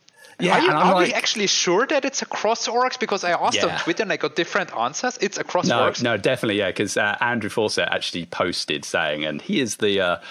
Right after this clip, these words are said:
Speaker 1: the master of functions at Salesforce. Yeah, it is across all orgs, which I kind of,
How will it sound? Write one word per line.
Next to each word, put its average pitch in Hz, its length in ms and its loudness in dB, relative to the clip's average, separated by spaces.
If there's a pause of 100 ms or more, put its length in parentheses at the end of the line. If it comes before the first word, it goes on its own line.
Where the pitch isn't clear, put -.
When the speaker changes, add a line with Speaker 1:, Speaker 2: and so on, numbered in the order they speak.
(120)
Speaker 1:
the 160 100 0
master 180 500 0
of 120 80 0
functions 101 540 0
at - 60 -2
Salesforce. 90 580 0 (260)
Yeah, 110 200 2
it 95 180 0
is 107 180 0
across - 300 -4
all 82 140 -2
orgs, 101 360 0
which 170 300 0
I 156 80 0
kind 208 320 -2
of, - 240 -6